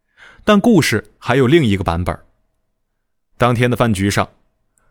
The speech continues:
程维知道王兴要在南京抢他饭碗了，王兴也知道程维知道了这回事儿，但在饭局上谁也没提。饭后，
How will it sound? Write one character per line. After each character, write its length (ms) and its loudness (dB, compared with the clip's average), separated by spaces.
程 240 0
维 180 4
知 140 0
道 100 2
王 180 2
兴 220 0
要 140 2
在 100 0
南 240 0
京 240 -2
抢 240 -6
他 140 -6
饭 200 -2
碗 260 -4
了， 200 -6
王 160 2
兴 180 0
也 120 2
知 160 0
道 100 2
程 220 -4
维 400 -2
知 180 -2
道 120 0
了 100 -4
这 120 -4
回 160 -6
事 120 -6
儿， 100 -12
但 160 0
在 80 0
饭 220 -2
局 160 -2
上 240 -6
谁 180 -2
也 100 -2
没 140 -4
提。 320 -8
饭 220 -2
后， 340 -4